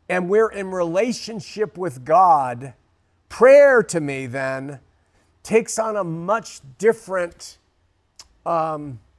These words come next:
view, or it looks different.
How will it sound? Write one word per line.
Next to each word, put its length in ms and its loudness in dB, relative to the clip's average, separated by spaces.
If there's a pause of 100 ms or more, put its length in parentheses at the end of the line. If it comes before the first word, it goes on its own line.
(1200)
view, 580 -4 (680)
or 200 2
it 60 -8
looks 360 -2
different. 540 -6